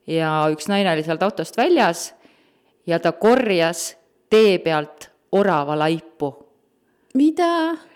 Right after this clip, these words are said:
Speaker 1: Täiesti müstilisel kombel oli ta suutnud alla ajada korraga kaks oravat, üks oli auto taga, teine oli auto ees. Ma nägin, kuidas ta võttis siis sabast kinni, viskas tee äärde.
Speaker 2: Oo.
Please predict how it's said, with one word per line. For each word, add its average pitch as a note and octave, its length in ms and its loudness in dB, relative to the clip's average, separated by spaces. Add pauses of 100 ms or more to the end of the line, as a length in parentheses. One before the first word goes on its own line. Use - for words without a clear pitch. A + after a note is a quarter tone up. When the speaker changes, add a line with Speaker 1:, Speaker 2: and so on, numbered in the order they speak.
(580)
Speaker 1:
Täiesti G#3 480 2
müstilisel F#3 720 0
kombel G#3+ 720 2 (120)
oli A3 320 2
ta E3 200 0
suutnud A3+ 460 -2
alla G#3 340 2
ajada E3 400 0 (540)
korraga G3+ 380 0
kaks - 320 -6
oravat, G#3+ 520 -2 (140)
üks - 240 -8
oli D#3 260 -2 (580)
auto F#3 300 -2
taga, A#3 240 0
teine E3+ 240 -4
oli D3+ 100 -4
auto F3 300 -4
ees. F#3 340 -2
Ma D#3+ 140 -10
nägin, E3 220 -8
kuidas C#3+ 200 -10
ta D#3+ 100 -6
võttis E3 360 -8
siis - 100 -14
sabast D#3+ 320 -8
kinni, D#3+ 300 -8
viskas - 320 -14
tee E3+ 160 -2
äärde. C4 340 -2
Speaker 2:
Oo. G3 640 -8